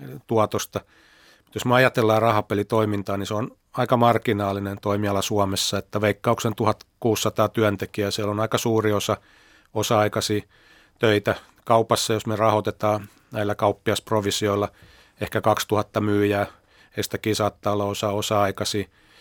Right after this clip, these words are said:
Kuinka paljon enemmän me saataisiin sillä sadankuudenkymmenen miljoonan potillakin, jos se menisi muualle kulutukseen? Et täällä on sellaisia piirteitä minusta tässä, tässä koko kuviossa, että jotenkin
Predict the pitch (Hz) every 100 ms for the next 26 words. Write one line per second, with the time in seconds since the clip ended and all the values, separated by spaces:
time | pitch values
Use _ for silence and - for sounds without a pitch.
0 | - 117 117 117 110 113 113 107 101 104
1 | 107 104 104 - 104 101 113 104 101 113
2 | 104 98 101 98 101 101 101 101 101 113
3 | - 104 101 - 101 - 98 98 101 117
4 | 107 104 101 - 110 101 101 - 104 95
5 | - - _ - - - - - - 117
6 | 117 113 131 123 127 117 - 127 110 -
7 | 101 104 101 95 - 107 - 107 - _
8 | 110 - 104 110 110 - 123 113 104 -
9 | 107 98 - 110 110 113 110